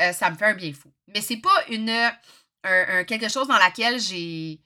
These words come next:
un potentiel de développer. Ok ? Donc, multipassion, c'est d'avoir un intérêt pour quelque chose sans avoir nécessairement un potentiel ou un talent à développer. Tu peux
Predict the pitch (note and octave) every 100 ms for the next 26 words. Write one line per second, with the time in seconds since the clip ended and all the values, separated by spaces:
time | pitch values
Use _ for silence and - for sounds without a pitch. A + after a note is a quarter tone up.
0 | _ _ _ F#3+ D#3 - D4 D4 B3 A3
1 | - B3+ A3+ F3+ D#3 E3+ A3 F#3+ D#3+ -
2 | - _ D3 - A3+ - - _ A3 A#3
3 | _ A3+ C4 E4+ - G4+ G4 A#3+ A3+ C4+
4 | D4+ - F#3+ F#3+ A3+ G#3 F3 F#3 B3 E4+
5 | E4 E4 E4+ C#4 B3+ A3+ G#3 - A3+ B3
6 | - D4 C#4+ A3 A3 A3+ B3 C4+ C4+ -
7 | - A3+ C#4+ D4+ - E4 - A#3+ G#3+ G#3
8 | A3+ B3 C#4 - _ G3 G3 - C#4 C#4+
9 | A#3 A3+ C#4+ C4+ G3 F3+ C4 A#3 B3+ -
10 | F#3 E3+ F3+ F3 D#3+ - - - A3